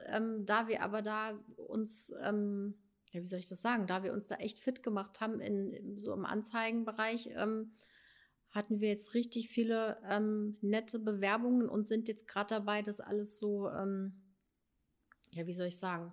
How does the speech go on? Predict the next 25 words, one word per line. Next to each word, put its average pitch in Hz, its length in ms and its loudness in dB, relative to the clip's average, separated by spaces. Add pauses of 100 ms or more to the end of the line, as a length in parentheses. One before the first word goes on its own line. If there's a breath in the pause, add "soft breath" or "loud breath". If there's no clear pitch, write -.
(120)
das 175 180 -6
alles 196 260 0
zusammenzupuzzeln. 185 920 0
Also 185 180 -2
da 185 160 4
sind 247 220 6
wir 226 60 6
jetzt, 202 180 0
glaube 220 260 2
ich, 226 260 -6
ähm, 208 300 4 (760 loud breath)
im 208 120 6
Moment 214 400 6
sehr 226 320 4
gut 226 300 -2
aufgestellt 247 680 0
und 214 120 2
haben, 214 420 2
haben 202 180 0
etliche 220 640 2
super 220 400 -2
tolle 208 460 2
Frauen, 180 640 -2
die, 185 300 -4
ähm, 180 480 -6